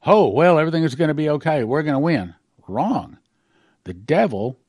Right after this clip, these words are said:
is ruling and in charge. He does it in secret. He does it behind the curtains, under the table, behind the back. He uses blackmail, bribery, murder,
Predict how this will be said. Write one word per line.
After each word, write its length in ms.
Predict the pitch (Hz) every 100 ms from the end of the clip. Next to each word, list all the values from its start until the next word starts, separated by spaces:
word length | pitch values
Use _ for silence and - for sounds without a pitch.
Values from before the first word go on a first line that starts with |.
| _ _
is 240 | - 95 87
ruling 580 | 95 139 170 185 190 - _ _ -
and 160 | 98
in 140 | 98 98
charge. 580 | - 147 165 180 170 - _ _ _
He 140 | - 113
does 340 | 123 131 -
it 60 | 107
in 160 | 110
secret. 480 | - 175 - 180 - _ _ _ _
He 140 | 123
does 260 | 120 131 123
it 60 |
behind 300 | 107 98 120
the 60 | 110
curtains, 560 | - 165 160 165 143 -
under 180 | 139 127
the 80 | 117
table, 360 | - 151 160
behind 400 | 160 117 135 127
the 60 | 113
back. 420 | 131 160 156 _ _ _ _ _ _ _
He 120 | 131
uses 280 | 120 110 101
blackmail, 800 | 117 139 147 165 160 165 175 - _ _ _ _ _ - - _ _ _ _ _ _ -
bribery, 800 | 110 110 123 147 175 185 190 180 _ _ _ _ _ _ _ _
murder, 680 | 92 98 117 139 170 190